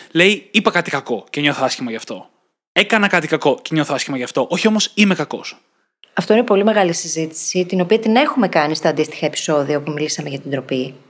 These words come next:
Speaker 2: Η ντροπή όμως είναι κάτι το οποίο μπορεί να μας κρατήσει πίσω από πολλά πράγματα. Και η ντροπή είναι εκείνο το συναίσθημα που μας λέει τι είμαστε.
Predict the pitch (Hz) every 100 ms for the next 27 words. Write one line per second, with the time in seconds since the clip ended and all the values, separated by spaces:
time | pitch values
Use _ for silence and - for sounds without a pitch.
0 | _ _ _ _ _ _ 220 185 180 240
1 | 208 170 185 190 226 233 233 233 226 220
2 | 240 233 - 185 226 262 233 220 240 214
3 | 180 180 196 208 175 143 139 139 127 -
4 | _ _ - 208 190 196 208 220 233 -
5 | 247 254 247 233 247 247 202 185 185 185
6 | 220 214 202 202 196 202 226 247 247 233
7 | 233 165 135 - -